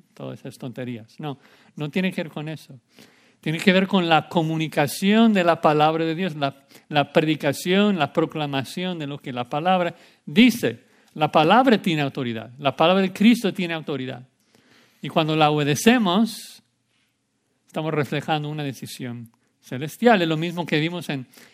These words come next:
en Juan veinte, versículo veintitrés. "A quienes remitiereis los pecados, les son remitidos. Y a quienes se los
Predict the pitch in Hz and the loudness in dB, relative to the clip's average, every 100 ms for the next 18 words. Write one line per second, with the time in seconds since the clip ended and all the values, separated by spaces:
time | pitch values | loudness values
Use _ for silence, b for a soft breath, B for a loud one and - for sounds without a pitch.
0 | b 151 139 165 151 147 185 196 196 190 | b -12 -2 0 0 2 2 2 2 2
1 | 190 143 139 151 143 131 139 160 185 214 | 0 -4 -6 -8 -6 -8 -8 0 0 0
2 | - - _ _ _ _ _ _ - _ | -4 -20 _ _ _ _ _ _ -20 _
3 | 151 - 180 165 135 143 135 - 190 196 | -4 0 0 0 -2 -2 -6 -2 2 4
4 | 208 196 151 - 151 185 214 254 247 - | 2 0 -6 -6 0 4 4 2 -2 -10
5 | b b b b 147 143 175 170 175 190 | b b b b -2 0 0 2 2 2
6 | 196 262 170 135 - - b b b b | 4 4 4 -2 -14 -20 b b b b
7 | - 147 - 175 175 - 156 151 | -8 -8 -2 -4 -2 0 0 -2